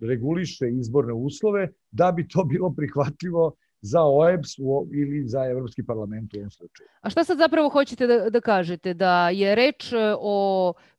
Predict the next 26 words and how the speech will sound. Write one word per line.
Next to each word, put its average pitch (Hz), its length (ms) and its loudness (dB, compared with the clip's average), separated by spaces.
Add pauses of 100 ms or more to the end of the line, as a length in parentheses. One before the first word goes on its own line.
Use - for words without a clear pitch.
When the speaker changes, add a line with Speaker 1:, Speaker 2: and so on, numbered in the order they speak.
(120)
Speaker 2:
zapravo 233 800 2 (160)
pukom 285 380 4
pritisku 202 560 2
na 151 80 -6
vlast, - 460 -10 (460)
a 202 200 4
ne 247 260 6
o 240 100 6
pregovorima? 139 760 0 (320)
Da 175 420 -2
li 190 100 -2
dobro 190 260 -2
razumem? 143 460 -8 (680)
Speaker 1:
Pa 196 100 -4
gledajte, 202 680 -2 (140)
Speaker 2:
Da 233 80 6
se 247 140 2
Speaker 1:
a - 20 2
Speaker 2:
vlast 285 400 4
utera 285 420 6
u 233 120 2
to 285 260 0
da 208 120 2
poštuje, 240 580 0
ne 196 200 0
znam, 139 340 -10